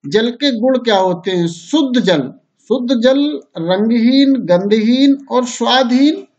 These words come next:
एवं पारदर्शी होता है। यानी शुद्ध जल है उसका कोई रंग नहीं होता है, कोई गंध नहीं होती, कोई स्वाद नहीं होता है और पारदर्शी होता है, transparent होता है।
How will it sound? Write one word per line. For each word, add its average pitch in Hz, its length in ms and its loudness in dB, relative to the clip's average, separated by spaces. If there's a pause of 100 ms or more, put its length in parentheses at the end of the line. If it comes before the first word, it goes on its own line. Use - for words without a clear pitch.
एवं 262 220 -4
पारदर्शी 240 720 0
होता 170 340 -2
है। 139 220 -2
यानी 220 520 -4
शुद्ध 262 400 -2
जल 208 260 2
है 254 100 2
उसका 254 360 -2
कोई 220 220 0
रंग 175 260 0
नहीं 233 140 0
होता 240 320 2
है, 247 180 2
कोई 220 200 -2
गंध 170 300 -4
नहीं 233 220 2
होती, 240 360 0
कोई 202 200 -4
स्वाद 165 380 -6
नहीं 233 160 -2
होता 233 300 -2
है 240 120 -2
और 240 160 0
पारदर्शी 233 800 -2
होता 170 400 -4
है, 160 140 -6
transparent 233 760 -4
होता 143 340 -2
है। 123 60 -8